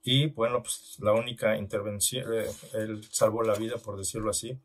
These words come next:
fue la intervención del gobernador romano de Siria, Lucio Vitelio, que evitó la derrota completa de,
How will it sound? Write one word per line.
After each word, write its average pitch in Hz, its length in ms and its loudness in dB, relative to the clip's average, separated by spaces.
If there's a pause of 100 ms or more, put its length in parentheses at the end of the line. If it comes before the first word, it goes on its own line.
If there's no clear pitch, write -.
(480)
fue 117 120 0
la 123 80 2
intervención 110 640 0
del 110 100 -2
gobernador 104 540 0
romano 127 500 0 (720)
de 107 100 2
Siria, 113 640 4
Lucio 110 440 0
Vitelio, 104 640 -4 (420)
que 98 100 -6
evitó 110 440 2 (160)
la 101 120 2
derrota 98 460 2
completa 98 560 2
de, - 260 -6